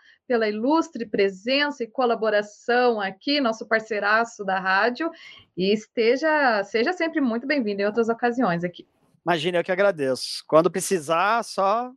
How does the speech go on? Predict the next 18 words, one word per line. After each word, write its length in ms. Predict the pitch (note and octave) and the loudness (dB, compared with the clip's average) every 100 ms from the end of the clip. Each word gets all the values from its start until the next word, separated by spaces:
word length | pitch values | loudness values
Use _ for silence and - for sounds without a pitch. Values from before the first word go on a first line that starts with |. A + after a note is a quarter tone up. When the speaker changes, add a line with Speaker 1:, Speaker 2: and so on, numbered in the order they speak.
| _ _ | _ _
Speaker 2:
só 160 | - F#3 | -2 2
avisar. 480 | G3 G#3+ E3 B2 - _ _ _ _ _ _ _ _ _ _ _ - - - | 2 2 0 0 -6 _ _ _ _ _ _ _ _ _ _ _ -18 -14 -8
Speaker 1:
Muito 160 | F#3+ | -2
obrigada 380 | A3+ A3 A#3+ B3 | 0 2 2 2
também, 320 | C4+ C#4 E4 | 0 0 0
meu 100 | G4 | 0
amigo 240 | F#4 D4+ C4 | 0 0 -2
Arthur 300 | B3+ B3 B3 | -2 -4 -4
Salles, 520 | - C4+ E4 C4+ G#3 | -2 0 0 -4 -6
por 120 | - | -6
estar 280 | G#3 - A#3 | -6 -2 0
aqui 240 | A#3+ C#4 C#4 | 0 -2 -2
mais 160 | B3 | 0
uma 100 | A3+ | 0
edição 400 | A3 - - C4+ | -2 -2 -2 -2
com 80 | C#4 | -2
a 60 | A#3+ | 0
gente. 520 | C4+ D#4+ - D#3+ | 0 -2 -4 -8